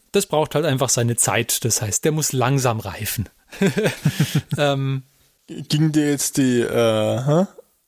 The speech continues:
Speaker 2: Die Harlekin schon einfacher von der Hand, hä?
Speaker 1: Jein. Also der, der erste ist auch nicht schwer gewesen. Es, es dauert einfach nur lang.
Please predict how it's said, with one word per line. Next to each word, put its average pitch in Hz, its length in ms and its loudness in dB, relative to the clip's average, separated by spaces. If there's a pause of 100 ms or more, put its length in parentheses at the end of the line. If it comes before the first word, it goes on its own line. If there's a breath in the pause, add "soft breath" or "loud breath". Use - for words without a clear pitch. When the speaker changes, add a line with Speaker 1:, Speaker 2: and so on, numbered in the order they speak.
(300)
Speaker 2:
Die 113 280 2
Harlekin 139 420 2
schon 127 160 -2
einfacher 156 420 0
von 123 160 0
der 117 120 2
Hand, 110 280 -4
hä? 160 160 0 (420)
Speaker 1:
Jein. 143 1400 0 (600 loud breath)
Also 143 220 0
der, 175 240 -2
der 170 180 0
erste 196 280 0
ist 190 280 -2
auch 196 100 2
nicht 247 200 -2
schwer 156 340 0
gewesen. 147 460 0
Es, 135 180 0
es 160 180 0
dauert 196 320 0
einfach 151 260 -4
nur 139 160 0
lang. 127 360 -2